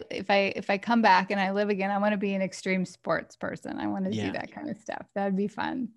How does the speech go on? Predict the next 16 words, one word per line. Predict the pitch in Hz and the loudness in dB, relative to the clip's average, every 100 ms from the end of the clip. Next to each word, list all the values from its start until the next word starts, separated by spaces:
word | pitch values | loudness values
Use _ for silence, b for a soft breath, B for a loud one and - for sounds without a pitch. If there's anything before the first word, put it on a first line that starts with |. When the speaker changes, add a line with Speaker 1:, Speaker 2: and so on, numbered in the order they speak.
| b b b b | b b b b
Speaker 2:
Agreed. | 120 139 127 147 | 2 4 4 4
You | |
know, | 151 | 2
I | 151 | 2
think | 214 175 | 0 -2
what | 131 139 - | -8 -6 -6
I | |
said, | 147 160 | -4 -6
I'd | 131 147 151 | -4 -6 -4
wanna | 151 131 | -4 -4
be | 135 139 131 | -4 -6 -6
a | 117 110 110 _ _ _ _ - | -6 -6 -8 _ _ _ _ -8
Coast | - 151 | -2 -2
Guard | - 143 113 | 2 2 2
rescue | 117 - 110 104 | 0 0 -4 -8
swimmer. | - 92 87 | -8 -14 -18